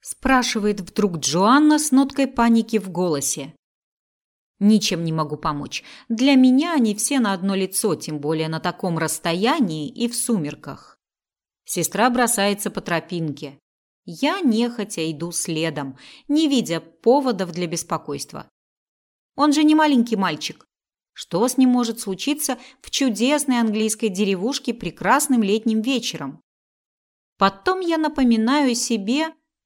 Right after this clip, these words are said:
что с этого начинается любая книга Агаты Кристи. Кошмар среди цветущих глициний.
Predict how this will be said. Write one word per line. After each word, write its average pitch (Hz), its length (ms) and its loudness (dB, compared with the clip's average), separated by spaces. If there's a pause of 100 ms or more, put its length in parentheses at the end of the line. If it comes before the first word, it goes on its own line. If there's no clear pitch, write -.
что - 300 -8
с 196 180 -4
этого 262 380 0
начинается 202 920 -2 (220)
любая 202 720 2
книга 208 540 0
Агаты 185 400 -2
Кристи. - 640 -6 (720)
Кошмар 175 760 -4
среди 160 420 -6
цветущих 160 1040 -8 (120)
глициний. 165 1000 -6